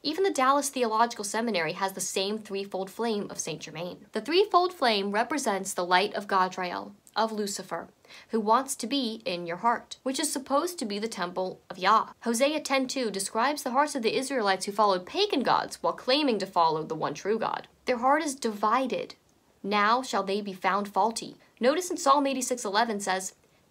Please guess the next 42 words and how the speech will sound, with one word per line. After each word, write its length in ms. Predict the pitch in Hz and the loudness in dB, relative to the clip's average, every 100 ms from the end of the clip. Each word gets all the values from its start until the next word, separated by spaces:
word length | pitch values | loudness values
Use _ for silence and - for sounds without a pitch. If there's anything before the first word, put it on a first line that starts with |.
| - | -6
"Teach 280 | 330 339 | -4 -2
me 140 | 320 302 | -2 2
thy 160 | 277 | 4
way, 220 | 254 262 285 | 4 4 4
O 80 | 220 | 2
Lord, 380 | 196 196 208 - | 0 0 0 0
I 160 | 233 | 0
will 160 | 285 294 | 4 4
walk 280 | 226 226 240 | 8 6 6
in 80 | 240 | 0
thy 140 | 240 | 0
truth. 340 | 233 208 202 - - - | -2 -4 -4 -10 -18 -4
Unite 600 | 214 247 240 294 339 - - | 0 2 4 4 2 -4 -6
my 220 | 202 190 | 0 0
heart 360 | 185 190 - - | 2 0 0 -4
to 140 | 196 | -8
fear," 460 | 190 233 202 170 - - | -4 0 2 0 -4 -2
meaning 300 | 233 254 214 | 2 4 4
to 60 | 190 | 4
have 200 | 185 180 | 2 6
reverence 340 | 220 202 180 | 4 4 -2
for, 300 | - 170 175 - | -2 -2 -2 -4
"thy 140 | 170 160 | -4 -2
name." 380 | 180 196 147 - - | -2 -4 -6 -10 0
Only 300 | 240 311 359 | 2 4 4
God 520 | 302 349 247 175 202 - _ _ | 6 6 6 4 -2 -16 _ _
can 180 | - 240 | -4 -2
unite 420 | 214 202 240 202 - | 0 4 2 2 -4
a 80 | 185 | -4
divided 380 | 185 185 180 | 0 0 0
heart. 420 | - 220 - - - - | 0 0 0 -6 -14 -2
America 640 | 226 220 349 480 403 233 202 | 0 2 4 2 2 0 2
is 140 | 220 | 0
extremely 640 | 208 202 - - 349 440 466 | -2 -2 -4 -2 0 2 2
important 460 | 415 349 370 359 | 2 2 2 2
to 80 | 285 | -2
the 100 | 247 | -2
brothers 540 | 240 277 233 185 180 - | 2 4 4 0 -2 -4
and 320 | 247 240 202 | 0 0 0
to 100 | - | -6
Saint 240 | - 180 175 | -6 -4 -4
Germain. 480 | 151 180 208 - | -4 -4 -4 -8